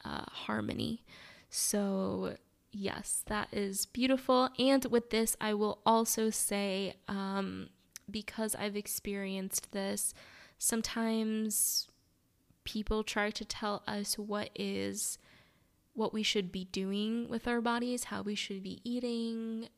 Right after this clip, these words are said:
what we should, like, if we should be exercising and all of this. And, um, and I'm not speaking about, like, medical professionals, if that is who you're choosing to,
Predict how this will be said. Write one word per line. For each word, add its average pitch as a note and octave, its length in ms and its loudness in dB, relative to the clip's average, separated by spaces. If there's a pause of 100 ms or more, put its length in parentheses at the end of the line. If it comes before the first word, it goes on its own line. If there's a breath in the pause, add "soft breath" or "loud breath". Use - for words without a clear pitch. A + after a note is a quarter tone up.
(220)
what G#3 220 -4
we G3+ 100 -6
should, G3 440 -6 (140)
like, G3 260 -8 (240)
if G3+ 140 -6
we G#3 60 0
should G3 200 -2
be - 220 -10
exercising A3 1080 -2
and - 180 -6
all B3 240 4
of B3 140 4
this. G3+ 400 -2 (720 loud breath)
And, G#3 640 0 (160)
um, G3+ 720 -4 (800)
and A3 340 0
I'm A3 120 2
not A3+ 160 2
speaking - 320 -2
about, - 280 4
like, - 280 0
medical - 480 2
professionals, - 840 -2
if A3+ 180 -6
that - 180 -2
is - 180 0
who - 220 -4
you're G#3+ 180 -4
choosing G#3 520 -2
to, F#3+ 560 -4